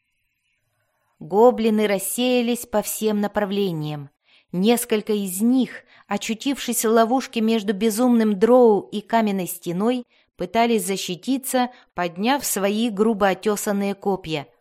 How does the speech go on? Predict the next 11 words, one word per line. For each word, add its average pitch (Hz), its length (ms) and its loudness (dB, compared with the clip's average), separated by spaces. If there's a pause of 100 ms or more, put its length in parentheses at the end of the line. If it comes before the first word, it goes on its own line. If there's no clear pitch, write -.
(380)
Дух-двойник 214 840 2
прошёл 208 440 -2
через 185 420 -6
них, 233 400 0 (240)
каждым 196 480 0
ударом 214 640 0
отсекая 226 640 0
оружие 214 400 0
вместе 190 520 -4
с 190 120 -8
конечностями. 165 1000 -6